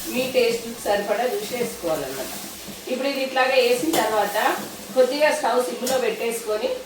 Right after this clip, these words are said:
కొద్దిసేపు మూత పెట్టేసుకుందాం.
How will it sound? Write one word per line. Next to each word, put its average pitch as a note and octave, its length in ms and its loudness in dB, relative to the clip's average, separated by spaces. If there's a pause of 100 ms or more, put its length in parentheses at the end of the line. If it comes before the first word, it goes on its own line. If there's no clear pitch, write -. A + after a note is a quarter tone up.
(380)
కొద్దిసేపు G#3+ 600 0
మూత A#3 260 -2
పెట్టేసుకుందాం. F#3+ 880 -2